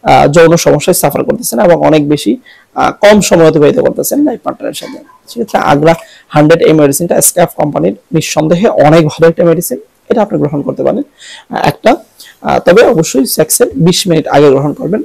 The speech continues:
সাথে একটা গ্যাস্ট্রিকের মেডিসিন গ্রহণ করে নেবেন। এটা আপনার জন্য অনেক বেশি গ্রহণযোগ্য ভূমিকা রাখবে এবং আপনার শরীরকে অনেক বেশি সুস্থ রাখতে নিঃসন্দেহে দুর্দান্ত কাজ করবে, ঠিক আছে?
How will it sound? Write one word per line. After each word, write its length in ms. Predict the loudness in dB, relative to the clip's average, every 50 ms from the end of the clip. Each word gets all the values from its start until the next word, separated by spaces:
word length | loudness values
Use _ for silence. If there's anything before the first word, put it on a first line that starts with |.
| -8 -10
সাথে 320 | -12 -4 -4 -2 2 2
একটা 160 | 0 2 2 -2
গ্যাস্ট্রিকের 380 | -2 -2 -2 -2 0 0 0
মেডিসিন 280 | 0 -2 -6 -6 -8 -8
গ্রহণ 200 | -10 -10 -10 -8
করে 220 | -6 -6 -6 -6
নেবেন। 240 | -6 -8 -10 -12 -14 _ _ _ _ _ _ _ _ -4
এটা 140 | -2 0 0
আপনার 220 | 0 0 -2 0
জন্য 180 | 0 0 2 2
অনেক 240 | 2 2 0 0
বেশি 200 | 0 -2 -2 -2
গ্রহণযোগ্য 600 | -6 -6 -6 -4 -2 -2 0 0 0 0 2 2
ভূমিকা 280 | 2 4 2 2 2 2
রাখবে 240 | 2 2 2 2 2 2
এবং 180 | 2 0 -2 -2
আপনার 220 | -4 -6 -8 -10
শরীরকে 400 | -10 -2 -2 -2 -2 -2 -2 -2
অনেক 200 | -2 -2 0 -4
বেশি 220 | -6 -6 -8 -10 -12 -12 _ _ _ _ _ _
সুস্থ 400 | -8 -8 0 0 0 0 2 2
রাখতে 300 | 4 4 4 2 0 -2
নিঃসন্দেহে 680 | -2 -2 -2 -4 -6 -4 -2 -2 0 2 2 2 2 0 0 -4 _ _ -20 -20 _ 0
দুর্দান্ত 480 | 0 2 2 2 2 0 2 2 2 0
কাজ 260 | -2 -2 -4 -6 -6
করবে, 300 | -8 -8 -8 -8 -8 -14 -14 _ _ _ _ -8
ঠিক 120 | -4 -4
আছে? 300 | -4 -4 -4 -8 -8 -10